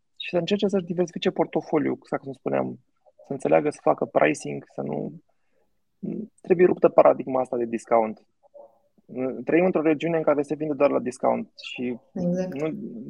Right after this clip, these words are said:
Speaker 1: nu știm ce e calitate, pentru că ne-am obișnuit să, să luăm niște lucruri care se numesc într-un fel, dar nu sunt de fapt lucrul ăla. Adică luăm calitatea cea mai proastă pentru că ăsta e prețul. Nu poți să te păcălești.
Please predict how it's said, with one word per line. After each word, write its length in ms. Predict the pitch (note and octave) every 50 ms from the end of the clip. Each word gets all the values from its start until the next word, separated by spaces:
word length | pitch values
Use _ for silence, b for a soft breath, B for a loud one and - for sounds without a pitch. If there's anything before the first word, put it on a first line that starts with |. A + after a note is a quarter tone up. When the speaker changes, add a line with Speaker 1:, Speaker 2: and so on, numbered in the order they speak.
| - - - - -
Speaker 1:
nu 140 | - D#3
știm 220 | F#3 - - F3+ E3
ce 140 | D3 - E3
e 160 | D#3 D3 C#3+
calitate, 420 | - D3 C#3+ C#3 - D3+ C#3+ -
pentru 220 | C#3+ D3 C#3+ C#3+ C#3
că 100 | - C#3+
ne-am 120 | C#3 C3+
obișnuit 360 | C3+ C3 C3+ C3 A#2+ D3+ D3+
să, 100 | - D3+ - _ _ _ _ _ _ _ _ _ _
să 200 | - - - C3+
luăm 260 | C3+ C#3 D3+ D#3 D#3
niște 400 | D3+ D3 C#3+ B2+ - - C#3 B2+ B2
lucruri 280 | C3+ D3 D#3+ E3+ E3
care 160 | - D3+ D3
se 140 | C#3+ - D#3
numesc 360 | C#3+ C#3+ C#3+ D#3+ D#3 - - _ _ _ _ _ _ _ _ _ _ _ _
într-un 300 | - C3+ - C3 C#3 B2+
fel, 160 | - D#3+ D#3+
dar 140 | D3 D3+ D#3+
nu 80 | F3+ E3
sunt 220 | - - B2+ A#2+
de 60 | A#2
fapt 260 | A2+ - B2 B2 -
lucrul 260 | - A2+ - - B2 A#2
ăla. 100 | A#2 A2
Adică 240 | G#2+ A2+ - - C3
luăm 200 | B2+ C#3+ D#3+ D#3+
calitatea 360 | D#3 D3+ C#3+ C3+ D#3+ - D#3
cea 120 | - -
mai 120 | D3 D3 C3+
proastă 340 | - - D#3 D#3 - - D3+
pentru 240 | - D3+ C#3 C#3+
că 120 | C#3 - C#3 C3+ C#3
ăsta 160 | C#3+ - D3+
e 40 | C#3
prețul. 380 | C#3 - C#3+ D3 C#3+ - A2+ - _ _ _ _
Nu 100 | - E3
poți 180 | F3+ G3 F3+
să 200 | - D#3 C3+ C3 - -
te 80 | -
păcălești. 480 | - - C3+ - - B2+ B2 G#2 -